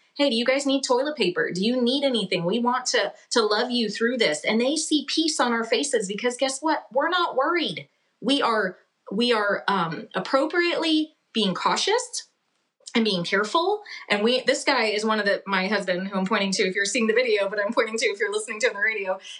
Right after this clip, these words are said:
he is one of the most germophobic people ever. And so he's already on, like, high alert with washing his hands and stuff in a normal day. And so he's being very careful. We're all being careful, but we are using these opportunities to be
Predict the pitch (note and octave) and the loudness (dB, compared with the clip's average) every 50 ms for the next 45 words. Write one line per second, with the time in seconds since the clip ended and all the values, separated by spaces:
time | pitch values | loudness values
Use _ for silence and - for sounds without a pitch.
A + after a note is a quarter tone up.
0 | - - C4 B3 B3+ B3 B3+ B3+ B3 A#3 A3+ A3+ A#3 A3 A3 A3+ G#3+ G#3+ G#3 G#3 | -2 0 0 2 4 2 2 2 0 0 0 0 0 0 0 0 2 2 2 0
1 | G#3 - F#3+ F#3+ G#3+ A3+ A#3+ A#3 A#3+ A#3 - A3+ G#3+ G#3+ G#3 G#3+ A3 - - B3+ | -2 -2 0 0 2 2 2 0 0 0 2 0 2 2 2 -2 -2 -2 -2 -2
2 | A#3 A3 - G#3+ G#3 G#3 - - A3+ A3+ A#3+ A3 G#3+ G#3+ G#3+ A3 - - - G#3+ | -2 0 0 0 0 0 0 0 0 0 2 2 0 2 2 2 0 0 0 0
3 | A3+ - G3+ G#3 G#3+ A#3 A#3 G#3+ - - G3+ G#3+ A#3+ A#3 A#3 A#3 A#3+ A#3+ A3+ G3+ | 2 2 2 2 2 0 -2 -4 0 0 2 2 2 2 0 0 0 -2 -4 -4
4 | F#3+ - - F#3+ F#3+ F#3+ G3 F#3 F3 E3+ - F#3+ F3+ F#3 F#3 F#3 F3+ F3+ F3+ F3+ | -4 -2 0 0 0 0 0 -2 -2 -2 0 0 0 0 0 0 -2 -2 -4 -4
5 | F3 F3 F3 - - F#3 F3+ F3 E3 F#3 E3+ E3+ E3+ F#3 F3+ G3 G3 F#3 - G#3 | -2 -2 -2 -2 -2 -2 -4 -4 -4 -4 -6 -6 -8 -10 -12 -14 -14 -4 -2 -2
6 | G3 G3 - F#3+ F#3 F#3 G3+ A3+ B3+ D4+ G4 B4 F4+ B3+ A3 F#3 F#3 - - - | -2 0 -2 -6 -6 -6 -2 0 0 2 2 2 2 0 0 0 -2 -2 -4 -6
7 | - - - - - - - A3+ A3+ A#3 G#3+ A#3+ D4+ E4+ D#4+ - D#4 D#4 D#4 C4+ | -10 -14 -14 -16 -4 -2 0 2 2 2 2 2 0 0 0 0 0 2 2 2
8 | B3+ C4 C#4+ C#4+ C#4 D4 C4+ C#4 - G#3 F3+ A3 A3+ - - A3 A#3+ A#3+ B3 B3 | 2 0 0 -2 0 -2 0 0 0 0 0 0 0 0 0 0 0 0 0 0
9 | A#3 A3 A3 G#3+ G#3 G#3 - D#3 - - - - - _ - F#3 F#3 F3+ G#3+ B3+ | 0 0 0 0 -2 -2 -2 -4 -4 -4 -6 -14 -20 _ -2 -2 0 0 0 2
10 | C#4 - - A#3 A3+ G#3+ A#3 A#3+ A#3 B3 A#3 A3 G#3 G#3 F#3 F#3 G3+ G3 G#3 G#3+ | 2 2 2 2 0 0 0 0 2 2 2 2 2 0 0 0 -2 -2 -2 -2
11 | G#3 G3+ G3 F3+ - - G3 F3 D3+ - G#3 G#3 G#3+ A3+ A#3 A#3 A#3 - | -2 -2 -2 -2 -2 -4 -4 -6 -4 -4 -2 0 0 0 0 -2 -6 -10